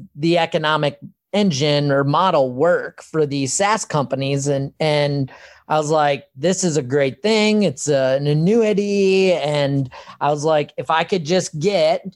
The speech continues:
and at, at the time I was, I was starting businesses in Africa, uh, in Kenya,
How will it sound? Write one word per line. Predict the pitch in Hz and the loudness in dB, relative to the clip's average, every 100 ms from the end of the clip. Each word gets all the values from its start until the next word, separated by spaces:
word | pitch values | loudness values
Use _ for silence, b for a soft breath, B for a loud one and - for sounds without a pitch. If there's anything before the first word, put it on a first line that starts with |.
| _ _ _ _ - | _ _ _ _ -2
and | 175 | 0
at, | 175 175 - | 2 0 0
at | 170 160 | -2 0
the | 175 | -4
time | - 220 226 175 160 156 | -4 0 2 2 2 2
I | 151 | 2
was, | 147 143 139 127 - | 2 2 0 -4 -2
I | 160 | 0
was | 147 - | 0 -2
starting | - 165 156 143 | 0 0 0 -2
businesses | 147 139 143 127 151 139 | -2 0 -2 -2 -2 0
in | 139 | 0
Africa, | 147 147 160 151 - - | 0 -2 -2 -4 -4 -2
uh, | 147 139 135 139 | 0 2 0 0
in | 135 | -4
Kenya, | - 202 185 135 123 175 | -2 0 0 0 -2 -4